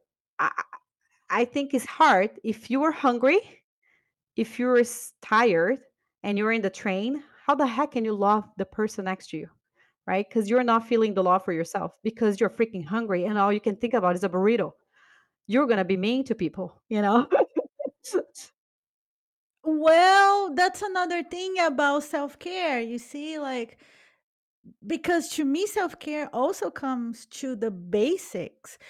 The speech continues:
Speaker 2: which is, "I'm hungry." If I recognize that I'm hungry, and I do get a little moody when I'm hungry, I'm gonna watch my interactions, and I'm gonna make sure that I have a bite to eat. If I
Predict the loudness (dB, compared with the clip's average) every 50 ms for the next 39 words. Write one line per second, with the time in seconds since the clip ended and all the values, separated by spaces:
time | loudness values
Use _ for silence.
0 | -20 -20 _ -8 -4 -4 -4 -4 -4 -4 -2 0 2 2 0 0 -4 -12 -20 _
1 | _ _ -2 0 0 2 2 2 2 2 2 2 0 0 -2 -2 -4 -4 -4 -6
2 | -8 -10 -14 _ _ -18 -14 -12 -10 -6 -2 -2 0 0 0 0 0 0 -2 -2
3 | -4 -2 -2 -2 -2 -2 -4 -6 -6 -6 -6 -6 -6 -6 -6 -6 -6 -6 -6 -8
4 | -8 -6 -6 -6 -4 -4 -2 -2 -2 -2 -4 -6 -4 -4 -4 -2 -2 0 0 0
5 | 0 0 0 0 0 -2 -2 0 -2 -2 -2 -2 -2 -2 -4 -4 -2 -2 -2 -2
6 | -2 -4 -4 -4 -2 0 0 0 0 -2 -4 -4 -4 -4 -6 -8 _ -20 -20 _
7 | _ _ _ _ -6 -6 -4 -4 -4 -4 -2 -2 -2 -2 -2 -2 -2 -2 -4 -4
8 | -6 -10 -10 -8 -8 -8 -8 -8 -10 -10 -8 -8 -8 -8 -8 -10 -8 -8 -6 -6
9 | -4 -4 -4 -4 -4 -4 -4 -4 -4 -4 -4 -4 -4 -6 -8 -10 -8 -6 -6 -4
10 | -4 -4 -4 -2 -2 -2 0 -2 -2 -4 -4 0 0 2 2 0 0 0 2 2
11 | 2 0 -2 -6 -8 -8 -4 -2 -2 -2 -2 -4 -6 -10 -20 -20 -20 -14 _ -4
12 | -4 -4 -4 -4 -2 -2 0 0 0 0 0 -2 -4 -6 -8